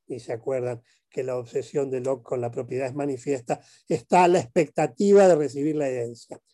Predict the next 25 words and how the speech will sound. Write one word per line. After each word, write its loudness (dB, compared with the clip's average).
¿Estamos? 6
Pero 4
en 2
todo 8
caso 4
la 2
sujeción 0
de 6
los 0
menores 2
solamente, -2
eh, -8
recae, 2
eh, -6
o 0
le -2
da 2
a 4
los 0
padres -2
una -4
especie -2
de 2
gobierno 0
provisional 0